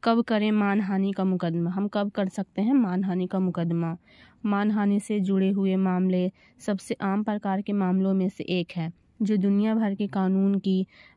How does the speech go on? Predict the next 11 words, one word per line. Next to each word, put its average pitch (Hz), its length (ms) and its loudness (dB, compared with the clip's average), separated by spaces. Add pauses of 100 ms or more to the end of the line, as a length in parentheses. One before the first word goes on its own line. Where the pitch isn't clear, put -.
अदालतों 185 500 2
में 202 200 2
दायर 185 300 2
किए 196 300 2
जाते 170 340 0
हैं। 170 240 0
भारत 196 380 -2
में 208 140 0
आईपीसी 196 440 -2
की 208 140 -2
धारा 175 460 0